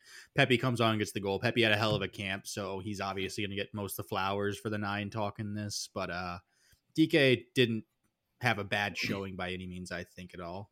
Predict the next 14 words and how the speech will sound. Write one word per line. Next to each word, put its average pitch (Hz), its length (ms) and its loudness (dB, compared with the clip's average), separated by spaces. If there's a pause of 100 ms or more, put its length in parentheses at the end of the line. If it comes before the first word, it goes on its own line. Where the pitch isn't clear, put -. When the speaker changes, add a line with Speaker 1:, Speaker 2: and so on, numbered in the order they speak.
Speaker 1:
But, 104 160 -4
uh, 101 340 0
Speaker 2:
No. 117 100 -6 (720)
Speaker 1:
kinda 175 160 6
speaking 156 400 6
of 110 120 0
nine 120 340 2
talk 104 260 -2
here, 101 220 -4
I 98 60 -2
think 123 240 -4
we 113 100 0
have 107 320 -4
a 101 500 -2